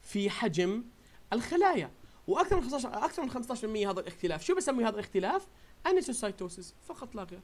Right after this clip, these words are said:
تمام؟ يا سلام عليك. كمان يا اخوان شوف في عندي شغلات في اللي هي السي بي سي. سي بي سي بعرف by the way فيه هو عشر مكونات، حكينا عن سبعه لحد الان. الثامن اللي هو ريتيكولوسايت كاونت. معنى كلمه ريتيكولوسايت؟ ريتيكولوس-، ريتيكولو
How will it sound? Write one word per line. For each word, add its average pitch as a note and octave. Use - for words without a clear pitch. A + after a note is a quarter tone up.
تمام؟ F#4+
يا C#4+
سلام F3+
عليك. C#3+
كمان D4
يا C4
اخوان B3+
شوف C4
في G#3+
عندي A3
شغلات A3
في G#3+
اللي F3+
هي F3+
السي F3
بي E3
سي. A3
سي A3
بي F#3+
سي G#3+
بعرف E3+
by E3
the D#3+
way E3+
فيه D3+
هو D3+
عشر D#3+
مكونات، C3+
حكينا E3+
عن D3
سبعه C#3+
لحد C3
الان. G#3
الثامن D#4
اللي B3+
هو A#3+
ريتيكولوسايت A3+
كاونت. A#2
معنى A3+
كلمه A3+
ريتيكولوسايت؟ F3
ريتيكولوس-، G#3
ريتيكولو E3+